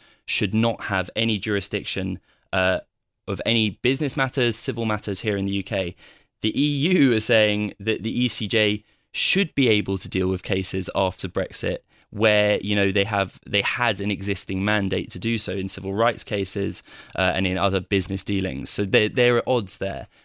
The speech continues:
What is the compromise? It's, one says that the E C J should, the other says it shouldn't. Is it that they find areas of commonality where the E C J can continue? There are, there is a court that, uh, that adjudicates the relationship between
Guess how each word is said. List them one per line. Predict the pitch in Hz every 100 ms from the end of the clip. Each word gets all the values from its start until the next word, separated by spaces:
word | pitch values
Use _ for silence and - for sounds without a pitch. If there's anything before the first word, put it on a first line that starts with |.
| _
What | - 120 135
is | 127
the | 117
compromise? | - 131 113 95 82 90
It's, | 90 110
one | 98 117 110
says | - 98
that | 98
the | - - - 101
E | 98
C | -
J | 98 92
should, | - 104 104 _
the | -
other | 95 95
says | - 98
it | -
shouldn't. | - 120 80 69 _ _ _ _ _ _
Is | 101 95
it | 98
that | 104 -
they | 101
find | - 104 98
areas | 95 98 98 95
of | 95
commonality | - 104 92 92 101
where | 95 92
the | 95
E | 95
C | -
J | 98
can | 92 98
continue? | 98 95 110 104 98 - - - - _ _ - 107 -
There | - 131 139
are, | 156
there | 117 123 135
is | 160
a | 175
court | - 107 120 - - - -
that, | 110 98 101
uh, | 101 101 -
that | 98 101
adjudicates | 98 92 107 98 113 101 - - - _ _ _
the | - 92
relationship | 92 107 120 - 107 - -
between | 98 - 104 98 -